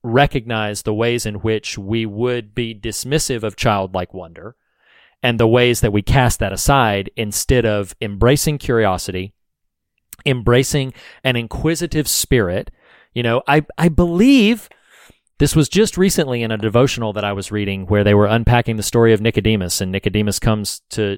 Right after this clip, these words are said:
to Jesus, and Jesus is like, "You must be born again." And, and Nicodemus is like, "Can I enter, you know, my mother's womb?" But what's, what this particular devotion was pointing out is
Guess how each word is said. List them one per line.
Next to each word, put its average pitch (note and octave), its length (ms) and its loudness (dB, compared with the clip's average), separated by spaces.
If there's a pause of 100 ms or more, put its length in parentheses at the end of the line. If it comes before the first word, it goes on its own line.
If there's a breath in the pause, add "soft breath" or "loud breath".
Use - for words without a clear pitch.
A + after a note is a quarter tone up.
to G2 180 -4
Jesus, G#2+ 540 -6
and G2 180 -6
Jesus G2 320 -4
is G2 140 -4
like, F#2+ 160 0
"You G#2 80 4
must A2 160 0
be C3 80 2
born D#3+ 260 2
again." G2 380 -12
And, F#2 140 -20 (360 soft breath)
and G#2+ 220 -4
Nicodemus A2+ 400 -4
is G2+ 100 -8
like, G#2+ 140 -4
"Can G2+ 100 -4
I C3+ 340 -2
enter, C#3 440 0 (120)
you A2 200 -2
know, G2 100 2
my A2+ 200 2
mother's A#2+ 360 0
womb?" C#3+ 360 -6
But C3 240 0 (420 soft breath)
what's, - 380 0 (100)
what B2 260 0
this C3 140 0
particular - 420 2
devotion B2+ 400 0
was A2+ 100 -6
pointing C#3 360 -2
out D#3 160 2
is B2 180 0